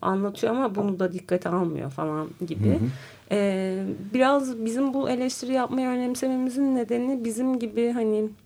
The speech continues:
Speaker 1: bu meselelere eleştirel bakan ve müştereklerin yerel yönetiminin gerçek ve yani imkanlı olabildiğini söyleyen insanlar açısından tabii ki Öztürk çok önemli bir yerde. Ama çok da böyle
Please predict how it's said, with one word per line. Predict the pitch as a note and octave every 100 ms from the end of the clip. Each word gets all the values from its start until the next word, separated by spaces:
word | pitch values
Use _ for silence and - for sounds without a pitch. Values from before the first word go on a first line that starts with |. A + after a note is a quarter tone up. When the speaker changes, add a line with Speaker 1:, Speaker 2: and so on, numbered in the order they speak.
| - - - - - - - - - - -
Speaker 1:
bu |
meselelere | G#3+ G#3+ A3 G#3+ G#3+
eleştirel | G#3+ G#3+ G#3+ - G#3 G#3 G3+
bakan | G3 G3+ G3 G3
ve | G3 G3 - - - G3+
müştereklerin | G#3+ G3+ F#3+ F#3+ F#3 F#3+ G3+
yerel | G3 F#3 F#3+ G3
yönetiminin | F#3+ F#3 - G3 F#3+ F#3+ F#3+ F#3+ F3 F3 E3+
gerçek | F3+ F3 F3+ G3 -
ve | F#3+ F3+ - - - -
yani | E3+ E3+ F3+ -
imkanlı | F3+ F#3 F#3+ F#3 F#3+
olabildiğini | F#3+ F#3 F3+ F3 F3+ F#3
söyleyen | F#3 G3 F#3+ G3+
insanlar | G3+ G3+ G#3+ G#3 G#3+
açısından | G#3 F#3 - G#3+ B3 B3
tabii | A3 F#3+
ki | G#3
Öztürk | G3+ G3+ A3 G#3
çok | G#3+
önemli | G#3 G3+ G3+ G#3+ G3+
bir |
yerde. | D#3+ - D#3+ G3+ D4+ - - - - - - - G#3
Ama | A3+ B3
çok | - C#4+ -
da | A#3+
böyle | A#3 B3 B3+